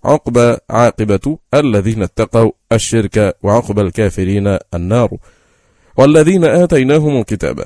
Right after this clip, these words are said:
كعبد الله بن سلام وأصحابه من مؤمني اليهود يفرحون بما أنزل إليك لموافقته ما عندهم، ومن الأحزاب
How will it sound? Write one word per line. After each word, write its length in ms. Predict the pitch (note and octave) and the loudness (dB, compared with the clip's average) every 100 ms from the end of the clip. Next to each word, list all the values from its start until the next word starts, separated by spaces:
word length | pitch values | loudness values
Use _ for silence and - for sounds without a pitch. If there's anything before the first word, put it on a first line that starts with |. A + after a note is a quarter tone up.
| - | -10
كعبد 320 | - A2 C#3 | -2 0 0
الله 280 | B2+ B2+ D#3+ | -2 0 0
بن 140 | D3 | -2
سلام 460 | C3 B2 C#3+ E3 D#3+ | -2 0 0 0 -2
وأصحابه 600 | A#2+ - B2+ A2+ E2+ F2+ - | -2 -2 -2 -2 -2 -6 -4
من 100 | G#2+ | -4
مؤمني 720 | A2 - A#2 C3 D#3+ D#3+ C3 | -4 -4 -2 0 -2 -2 -4
اليهود 380 | A#2+ F#2 E2 - _ | -2 -2 -4 -12 _
يفرحون 500 | F2 - F#2+ A#2+ A#2+ | -10 -6 -4 -2 -2
بما 260 | G2 G#2+ C3 | -2 0 0
أنزل 340 | G#2 G#2 C3+ | 0 0 0
إليك 500 | A2+ B2+ E3 F3+ E3+ - _ _ _ _ - | 2 0 0 0 -4 -6 _ _ _ _ -4
لموافقته 880 | D#3 E3+ D3+ A2+ B2+ A#2 A2 B2 G#2+ | 0 2 2 2 0 -2 -2 -2 0
ما 120 | A#2 | 0
عندهم، 400 | A#2 G#2 F2 F#2+ - _ | -2 -2 -4 -6 -10 _
ومن 200 | C#3 F#3 | 0 2
الأحزاب 680 | F#3 - F2+ G2+ G2 F#2+ | 0 -4 -4 0 0 0